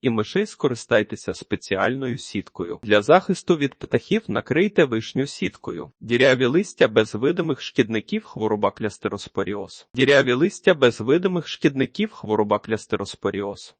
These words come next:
Попелиця особливо бурхливо розмножується на перегодованих азотом рослинах. Плоди вишні.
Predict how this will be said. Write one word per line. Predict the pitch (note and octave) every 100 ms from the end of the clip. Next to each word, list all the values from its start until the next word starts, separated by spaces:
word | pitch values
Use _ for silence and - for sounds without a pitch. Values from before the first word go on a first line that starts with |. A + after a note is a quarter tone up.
| _
Попелиця | - G#2+ A2+ D3+ E3 G3
особливо | - C3 B2+ A2+ D3+ F3 D3
бурхливо | C3+ B2 C3 C#3+ C3
розмножується | A#2 G#2+ A2 A2 A2 G#2+ - G2+ G#2+ -
на | C3
перегодованих | E3+ D3+ C#3 B2+ B2 B2 A#2+ A2 -
азотом | G#2+ A2 G#2 G2+
рослинах. | - A2 - G#2 F#2 G#2 - _ _
Плоди | A2+ B2 B2 D3
вишні. | C#3 A#2+ - G#2